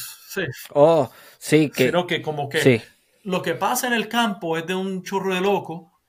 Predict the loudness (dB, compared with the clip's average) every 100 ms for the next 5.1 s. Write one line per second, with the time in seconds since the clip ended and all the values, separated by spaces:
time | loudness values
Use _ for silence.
0 | _ _ -10 -8 -6 -8 -8 -8 -8 -6
1 | -6 -2 0 0 -2 -4 -6 -8 -10 -10
2 | -8 -6 -4 -4 -4 -4 -6 -8 -10 -18
3 | _ -10 -8 -6 -4 -2 0 0 0 0
4 | -2 -2 -2 -4 -8 -6 -4 -4 -4 -4
5 | -6